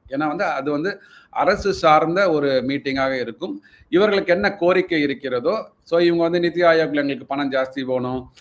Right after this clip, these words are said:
இல்ல வந்து எங்களுக்கு வந்து சமக்கிர சிப்ஜா அபியான்ல வந்து ரெண்டாயிரத்தி அறுநூறு கோடி தரணும்னாங்க, தரலன்னுவாங்க. அந்த கோரிக்கைகள்லாம் வைப்பாங்க.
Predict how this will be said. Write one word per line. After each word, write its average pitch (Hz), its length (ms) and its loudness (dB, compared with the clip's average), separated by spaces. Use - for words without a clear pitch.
இல்ல 151 200 2
வந்து 147 220 0
எங்களுக்கு 143 320 -2
வந்து 143 120 -4
சமக்கிர 151 400 -4
சிப்ஜா 139 260 -4
அபியான்ல 135 460 0
வந்து 143 100 -4
ரெண்டாயிரத்தி 139 380 0
அறுநூறு 135 220 -6
கோடி 139 200 -6
தரணும்னாங்க, 131 580 -6
தரலன்னுவாங்க. 127 580 -6
அந்த 160 220 -8
கோரிக்கைகள்லாம் 165 500 0
வைப்பாங்க. 131 320 -6